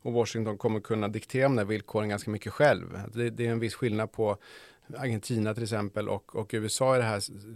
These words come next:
sammanhanget. Alltså, eh, U S A kommer att kunna s-, säga liksom att ni får betalt i den mån vi kan betala och, eh, håll käften, lite grann så. Ehm, ja, så, så är det inte alla länder som kan, kan säga, för då blir de ju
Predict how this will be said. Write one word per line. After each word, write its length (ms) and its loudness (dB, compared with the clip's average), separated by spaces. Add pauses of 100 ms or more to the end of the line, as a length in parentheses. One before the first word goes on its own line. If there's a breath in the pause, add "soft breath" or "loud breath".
(140)
sammanhanget. 560 -4
Alltså, 200 -6
eh, 480 -6 (460)
U 140 -4
S 140 -2
A 80 4
kommer 480 2
att 80 -6
kunna 220 -2
s-, 200 -6 (220)
säga 440 2
liksom 320 -2
att 80 -2
ni 140 0
får 140 -6
betalt 680 0
i 80 -6
den 160 -4
mån 300 -2
vi 180 -4 (180 soft breath)
kan 220 4
betala 480 4
och, 340 -4
eh, 260 -2 (640 loud breath)
håll 160 2
käften, 440 4
lite 180 -2
grann 160 2
så. 260 -6 (120)
Ehm, 420 0
ja, 200 -6
så, 420 2
så 120 -2
är 40 4
det 40 6
inte 180 4
alla 140 4
länder 240 2
som 140 -6
kan, 360 -4
kan 180 -4
säga, 280 -6
för 140 -12
då 60 -4
blir 220 -6
de 180 -4
ju 140 -4